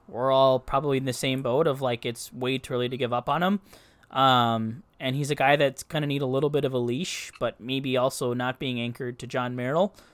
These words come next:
could potentially help things. Um, <laughs> you know, the, the, I, I will talk a lot of, I had a very long write-up, if you read my thread, on Calen Addison and my thoughts, so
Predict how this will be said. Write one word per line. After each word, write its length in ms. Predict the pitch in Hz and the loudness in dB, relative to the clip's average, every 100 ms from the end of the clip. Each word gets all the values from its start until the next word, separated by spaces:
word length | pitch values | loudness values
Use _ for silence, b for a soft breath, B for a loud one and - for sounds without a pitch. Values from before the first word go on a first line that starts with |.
| b - | b -6
could 180 | 190 | -6
potentially 480 | - - 214 226 220 | -4 -2 -2 0 2
help 220 | 208 214 | 4 2
things. 500 | - 220 233 233 - b b b b - - | 2 0 2 -2 -8 b b b b -8 4
Um, 640 | 147 139 127 120 117 117 - _ _ _ _ | 6 8 8 4 0 -6 -12 _ _ _ _
<laughs> 280 | _ _ - | _ _ -10
you 120 | 160 | -2
know, 280 | 131 139 - _ _ | -2 -2 -6 _ _
the, 120 | 156 165 | -12 -2
the, 180 | 151 131 _ _ | -2 -2 _ _
I, 80 | 120 - 95 | -8 -4 6
I 60 | 180 | 8
will 140 | 196 | 8
talk 380 | 190 185 170 - | 6 6 6 4
a 80 | 170 | 0
lot 320 | 143 135 123 | 6 6 6
of, 100 | 117 - | 0 2
I 160 | 131 | 6
had 280 | 139 139 135 | 6 6 2
a 20 | |
very 340 | 127 147 151 143 | 2 4 4 4
long 280 | 135 131 127 | 2 0 2
write-up, 460 | 123 113 107 - 135 | 2 2 0 -4 -12
if 180 | 120 113 | -10 -6
you 160 | 110 | -4
read 300 | 113 113 113 | -2 0 0
my 160 | 117 107 | -2 -6
thread, 420 | - 123 113 101 - | -6 -4 -2 -4 -8
on 200 | 107 110 | -10 -10
Calen 220 | - 127 | -4 -2
Addison 380 | 113 110 - 117 | 0 -2 -4 -8
and 80 | 107 | -8
my 120 | 104 | -8
thoughts, 400 | - 101 - - | -8 -8 -8 -10
so 260 | - 104 | -8 -6